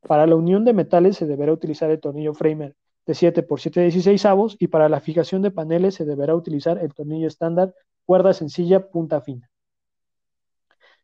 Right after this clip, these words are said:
El trabajar con tornillería punta de broca en calibres ligeros tiene como consecuencia devastar innecesariamente el metal,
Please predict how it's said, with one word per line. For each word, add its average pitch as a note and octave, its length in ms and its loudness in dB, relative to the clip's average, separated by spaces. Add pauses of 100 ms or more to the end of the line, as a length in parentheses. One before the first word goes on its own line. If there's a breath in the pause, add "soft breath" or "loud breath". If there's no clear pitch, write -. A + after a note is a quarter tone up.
(140)
El E3 120 -4
trabajar G3 360 2
con C#4 140 2
tornillería E3 560 0
punta E3+ 280 -2
de D#3+ 100 0
broca D#3+ 500 -4
en D3 100 -12
calibres D#3 380 -2
ligeros F#3 460 -2
tiene A#3+ 260 -2
como E3 240 -2
consecuencia D#3+ 520 -6
devastar D#3+ 400 -2
innecesariamente D#3 840 -4
el D3+ 100 -4
metal, F3+ 420 0